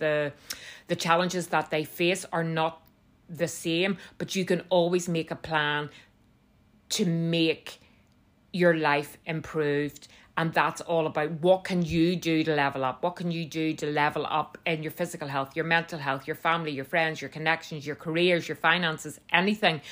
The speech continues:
that causes you stress? How can you change it? What can you do to raise the bar? And then it all comes down to action. We can have all these thoughts, all these, all these, uh, all these beliefs that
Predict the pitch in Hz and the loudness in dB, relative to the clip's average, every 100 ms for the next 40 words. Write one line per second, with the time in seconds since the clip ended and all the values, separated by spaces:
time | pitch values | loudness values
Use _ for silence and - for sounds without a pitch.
0 | - - 170 196 165 160 156 160 151 - | -12 2 2 6 4 4 -4 -4 -6 -4
1 | 147 147 - - 175 180 175 175 175 160 | -2 -2 -4 2 2 2 -2 -2 -4 -6
2 | 151 147 143 170 175 175 180 175 151 - | -6 -6 -8 0 0 0 -4 -4 -4 0
3 | 151 143 143 - - - 180 147 147 147 | 2 2 -2 -12 -20 -8 -6 -4 -2 0
4 | 151 139 - 151 151 131 143 127 131 143 | 0 -2 -12 -2 -2 2 2 4 4 2
5 | - - - 185 180 175 175 175 - - | -10 -18 -4 2 4 4 4 0 -6 -14
6 | 175 196 190 202 175 - _ 190 190 180 | -2 2 4 2 0 -12 _ 4 6 4
7 | 175 170 160 165 151 156 - 208 175 - | 0 -2 -2 0 -4 -4 -6 -4 -6 -8
8 | - 202 196 190 185 190 220 208 185 - | -4 0 2 0 4 4 4 2 0 0
9 | 165 165 - - 202 190 180 175 - - | 0 0 -2 0 0 2 0 -2 -8 -14
10 | - - - 202 190 180 180 165 - 170 | -20 -4 2 2 4 0 -2 -6 -2 0
11 | 160 156 151 143 - _ - 196 196 180 | 2 2 2 -2 -6 _ -2 0 0 -2
12 | - _ _ _ _ _ _ _ _ _ | -12 _ _ _ _ _ _ _ _ _
13 | - 175 165 170 - - - 180 160 160 | 2 6 6 4 0 -8 2 6 6 4
14 | - | 0